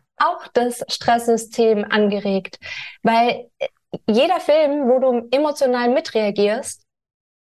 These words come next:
da werden Hormone, Neurotransmitter in deinem Körper ausgeschüttet. Der Körper kann nicht unterscheiden, dass das echt oder Film ist.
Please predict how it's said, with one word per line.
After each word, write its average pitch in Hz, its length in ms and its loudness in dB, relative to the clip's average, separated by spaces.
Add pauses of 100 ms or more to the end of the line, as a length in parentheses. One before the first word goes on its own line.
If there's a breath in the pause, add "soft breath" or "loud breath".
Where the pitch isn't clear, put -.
(240)
da 202 300 0
werden 208 340 0
Hormone, 220 600 2
Neurotransmitter 226 920 0
in 214 80 0
deinem 208 220 0
Körper 240 360 -2
ausgeschüttet. - 640 -6 (520 loud breath)
Der 226 80 2
Körper 254 300 0
kann 294 180 -2
nicht 320 200 -2
unterscheiden, 269 640 0
dass 226 220 -2
das 240 400 -2 (540)
echt - 560 -2 (140)
oder 233 240 2
Film 285 380 0
ist. - 500 -6